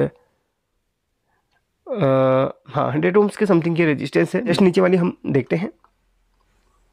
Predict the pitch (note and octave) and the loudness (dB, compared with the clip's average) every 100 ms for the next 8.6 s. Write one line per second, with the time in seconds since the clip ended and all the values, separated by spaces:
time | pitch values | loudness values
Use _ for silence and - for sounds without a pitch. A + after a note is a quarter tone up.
0 | _ _ _ _ _ _ _ _ _ _ | _ _ _ _ _ _ _ _ _ _
1 | - C#3+ D#3+ E3 F3+ F#3+ - _ _ _ | -4 -2 0 0 0 0 -4 _ _ _
2 | - - C#3+ E3+ F3+ F3+ F3 F#3 - D3 | -16 -2 0 2 0 0 0 0 0 -2
3 | D#3+ E3+ E3+ G3 - - _ _ _ - | 0 0 0 -2 -6 -20 _ _ _ -20
4 | - - - - D#3 - F3 C#3+ C#3+ E3+ | -20 -20 -10 -6 -4 -2 -2 -2 0 0
5 | F3 G3+ B3+ B2+ C#3 D3 E3+ F3+ E3 E3 | 0 -2 -4 0 0 0 0 0 0 -2
6 | E3+ G#3 - C#3+ D3 D#3 F3+ - _ _ | -2 -4 -4 -2 -2 -2 -6 -8 _ _
7 | _ _ _ _ _ _ _ _ _ _ | _ _ _ _ _ _ _ _ _ _
8 | _ C3 C3 C3 C3 - | _ -2 0 2 0 -4